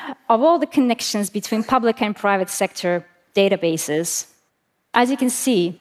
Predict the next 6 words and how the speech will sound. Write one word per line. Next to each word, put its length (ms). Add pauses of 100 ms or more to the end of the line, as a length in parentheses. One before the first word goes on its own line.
there 120
is 160
no 300
central 480
database 760 (140)
whatsoever. 840